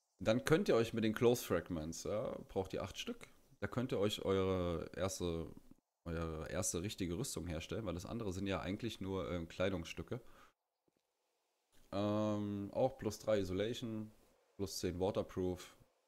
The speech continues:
<clears throat> Und ihr seht, ähm, später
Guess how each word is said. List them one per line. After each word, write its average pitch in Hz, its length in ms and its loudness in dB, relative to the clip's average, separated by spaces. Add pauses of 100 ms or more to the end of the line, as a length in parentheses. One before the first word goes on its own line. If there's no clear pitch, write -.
(220)
<clears throat> - 1200 -6
Und 90 120 -2
ihr 85 100 -2
seht, 87 520 -2 (100)
ähm, 85 300 -6 (120)
später 92 680 -2